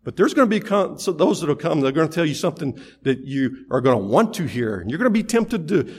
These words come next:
go that way because that's something you're gonna want to hear, but would lead to destruction if you go that way." So sometimes there are messages that, that we wanna hear. Then there are messages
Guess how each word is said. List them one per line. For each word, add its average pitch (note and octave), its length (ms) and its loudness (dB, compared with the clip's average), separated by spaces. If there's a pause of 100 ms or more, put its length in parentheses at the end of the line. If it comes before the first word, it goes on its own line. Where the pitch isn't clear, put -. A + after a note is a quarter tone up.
(140)
go F3+ 180 6
that G3 200 6
way D#3 160 2
because A#2+ 300 -4
that's D#3 220 0
something D#3 320 -2
you're C3+ 120 -2
gonna C3+ 180 2
want B2+ 600 -2
to B2+ 120 -6
hear, G#2 440 -8 (1600)
but A#2 100 -2
would A#2+ 220 -2
lead D#3+ 400 -4
to C3+ 100 -12
destruction A#2 920 -6
if G2+ 200 -12
you G#2 80 -12
go G#2+ 200 -4
that G2 200 -6
way." F#2+ 320 -12 (480)
So F3 220 -4 (160)
sometimes C#4+ 760 2
there G#3+ 260 6
are F#3+ 120 6
messages F#3 800 4 (340)
that, D#3+ 260 4
that F3+ 140 4
we F3+ 120 6
wanna G3 320 6
hear. A#2 520 -2 (1040)
Then F3+ 160 4
there F#3+ 120 8
are D3+ 80 8
messages B2 720 -2